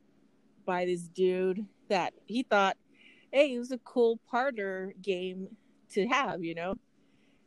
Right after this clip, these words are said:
And he mass produced it and thinking nothing of it. And then during World War Two, this psychic medium decided to use it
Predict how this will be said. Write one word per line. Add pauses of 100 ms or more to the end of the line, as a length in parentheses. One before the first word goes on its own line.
(140)
And (180)
he
mass
produced
it (200)
and
thinking
nothing
of
it. (1300)
And
then
during
World
War
Two, (240)
this (240)
psychic (160)
medium (1120)
decided
to
use
it